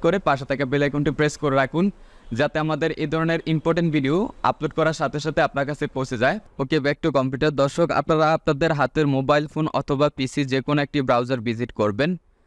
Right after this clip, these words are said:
এবং ভিজিট করে আপনারা সার্চ বারে টাইপ করবেন আইবেক বিডি ডট কম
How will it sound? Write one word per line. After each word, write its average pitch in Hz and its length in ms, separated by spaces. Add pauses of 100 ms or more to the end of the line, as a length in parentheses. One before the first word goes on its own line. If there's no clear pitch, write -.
(200)
এবং 135 300
ভিজিট 143 280
করে 165 220
আপনারা 160 340
সার্চ 135 220
বারে 147 180
টাইপ 131 280
করবেন 123 320 (120)
আইবেক 143 480
বিডি 143 200
ডট 131 300
কম 131 260